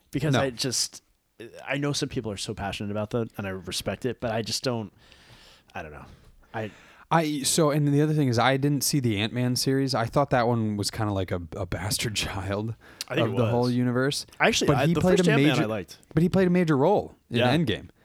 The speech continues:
Speaker 2: And
Speaker 1: Yeah.
Speaker 2: it was just weird. I mean, he was very much Paul Rudd. Like, that's just the actor that he is.
Speaker 1: Yes.
Speaker 2: But it was, it
Speaker 1: Paul
Speaker 2: just
Speaker 1: Rudd plays Paul Rudd in
Speaker 2: Yeah,
Speaker 1: everything he is.
Speaker 2: yeah.
Speaker 1: Yeah.
Speaker 2: It, it just felt a little weird, but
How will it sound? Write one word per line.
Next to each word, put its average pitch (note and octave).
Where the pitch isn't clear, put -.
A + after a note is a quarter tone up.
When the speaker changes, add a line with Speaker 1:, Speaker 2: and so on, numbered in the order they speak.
Speaker 2:
And C#3+
Speaker 1:
Yeah. C#3+
Speaker 2:
it D3
was D3+
just B2+
weird. B2
I -
mean, G2+
he A#2
was G#2
very A#2
much A2
Paul G#2
Rudd. F2
Like, F#2
that's G2+
just A2
the F#2
actor F#2+
that F2+
he F#2
is. G#2+
Speaker 1:
Yes. -
Speaker 2:
But E3
it E3
was, E3
it D3
Speaker 1:
Paul G3+
Speaker 2:
just F3
Speaker 1:
Rudd D#3
plays A#2+
Paul G#2+
Rudd E2
in G#2
Speaker 2:
Yeah, A2
Speaker 1:
everything F#2+
he D#2+
is. D#2
Speaker 2:
yeah. A2
Speaker 1:
Yeah. -
Speaker 2:
It, D3+
it D3
just -
felt C3+
a A#2
little G#2
weird, E2+
but E2+